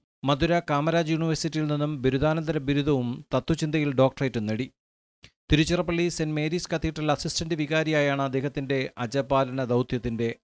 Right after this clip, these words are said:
ആരംഭം. തുടർന്ന് അച്ഛൻ രൂപതയിലെ വിവിധ മേഖലകളിൽ ഉന്നത സ്ഥാനങ്ങളിൽ പ്രവർത്തിച്ചു.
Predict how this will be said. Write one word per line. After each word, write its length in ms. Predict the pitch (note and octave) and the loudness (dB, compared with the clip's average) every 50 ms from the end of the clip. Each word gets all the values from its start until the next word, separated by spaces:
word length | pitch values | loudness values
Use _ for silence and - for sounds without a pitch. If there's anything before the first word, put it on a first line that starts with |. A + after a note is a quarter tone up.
| _ - | _ -6
ആരംഭം. 440 | A2 A2 A2 A2 A2+ G#2+ G#2 B2+ - _ _ _ _ _ _ _ _ _ _ _ _ _ _ _ | -4 -4 -2 -4 -4 -4 -4 -4 -6 _ _ _ _ _ _ _ _ _ _ _ _ _ _ _
തുടർന്ന് 260 | - C#3 C#3+ D3+ D3+ D3+ | 0 2 2 2 2 0
അച്ഛൻ 400 | - - D#3+ D3 C#3+ C#3+ D3+ - - C3+ | 0 2 0 2 0 -2 -4 -8 -2 2
രൂപതയിലെ 380 | C#3+ D3 C#3 C#3+ D#3 D3+ D3+ | 4 4 4 4 2 2 2
വിവിധ 280 | D3 C#3+ C3+ D3+ D3 E3+ | 0 0 0 0 0 0
മേഖലകളിൽ 680 | D#3 D#3 D3+ C#3+ - D3 D3 C#3 D3 C#3+ C#3+ C#3+ - - | 0 0 -2 -2 -2 -4 -2 0 0 0 0 0 -4 -2
ഉന്നത 420 | C3 C3 C#3 D3 D3 D#3 D3+ D#3 D#3 | -2 -2 -2 0 -2 -2 0 0 -2
സ്ഥാനങ്ങളിൽ 640 | - - - C#3+ C3+ C#3 C#3 C#3 C3+ C3 B2 A#2+ | -2 -2 -2 0 0 0 0 0 0 0 0 0
പ്രവർത്തിച്ചു. 540 | G#2+ - A#2 A2 A2 A2 - A#2 A2 - C#3+ | 0 0 0 0 -2 -4 -4 -4 -4 -4 -6